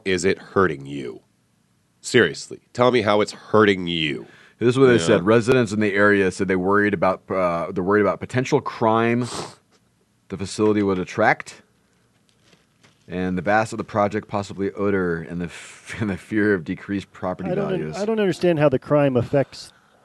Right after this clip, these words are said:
Speaker 3: the people twenty miles away.
Speaker 1: Yeah.
Speaker 3: And I don't, and obviously I don't think there will, there'll, it, it's, it's gonna be like, it's like a business building, and you know what I mean? It's, it's like a place of work. It's not, i-, it's not in a neighborhood. It's not a shop. It's not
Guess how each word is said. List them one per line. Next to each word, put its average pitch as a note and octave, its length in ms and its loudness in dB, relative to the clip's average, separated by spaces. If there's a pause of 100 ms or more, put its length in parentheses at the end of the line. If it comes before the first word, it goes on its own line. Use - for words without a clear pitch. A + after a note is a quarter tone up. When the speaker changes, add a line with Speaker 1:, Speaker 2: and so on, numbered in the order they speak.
(200)
Speaker 3:
the B2+ 80 2
people C#3+ 280 4
twenty C3+ 240 2
miles B2 300 2
away. A2 380 0 (140)
Speaker 1:
Yeah. C#2+ 260 -10 (100)
Speaker 3:
And D3 160 2
I D3 120 2
don't, F3+ 200 0
and E3 140 0
obviously E3 380 0
I C#3 40 4
don't C3+ 200 0
think D3+ 160 -4
there C3+ 120 2
will, B2 160 2 (100)
there'll, C3+ 220 -2
it, F#3 160 0
it's, - 240 -8
it's F#3 200 -2
gonna A3 160 0
be A#3 100 -2
like, G#3+ 200 -2
it's - 240 -12
like F3+ 140 -2
a C#3 60 2
business D#3+ 500 -2
building, A2+ 420 2
and A#2+ 220 -4
you D3+ 100 0
know F3+ 60 2
what F#3 100 2
I E3 40 2
mean? E3+ 260 -2 (520)
It's, C3 180 -6
it's D3+ 160 -4
like C#3 160 -2
a C3 40 -6
place E3+ 320 -2
of G2+ 140 -6
work. C3 480 -2 (680)
It's B2+ 180 -12
not, D#3+ 260 -2 (380)
i-, G3+ 40 -16 (360)
it's F#3 220 -14
not D#3+ 240 -6
in D#3+ 160 -6
a C3 40 -4
neighborhood. C3+ 540 0
It's A#2+ 160 -8
not B2 140 -6
a G#2+ 40 -8
shop. C#3 540 -8
It's - 180 -14
not B2 300 -6